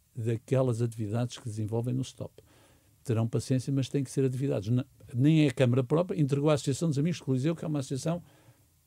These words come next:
livre, que está, à frente deles está um músico, que é o Miguel Guedes, o Pedro Abrunhosa está metido no assunto. Acreditamos que isso,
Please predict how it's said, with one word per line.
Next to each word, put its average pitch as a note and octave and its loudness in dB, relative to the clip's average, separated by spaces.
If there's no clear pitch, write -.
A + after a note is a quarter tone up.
livre, E3+ 0
que - -20
está, - -18
à B2 -4
frente C3+ 0
deles C3+ 0
está - -4
um B2 0
músico, D3+ 0
que C#3 -4
é C3 0
o - -2
Miguel A2+ -2
Guedes, C#3+ -2
o C3 -8
Pedro C3+ -4
Abrunhosa C3 0
está A#2 -8
metido A2 -8
no C#3+ 0
assunto. F3 -6
Acreditamos C#3 -2
que - -8
isso, - -10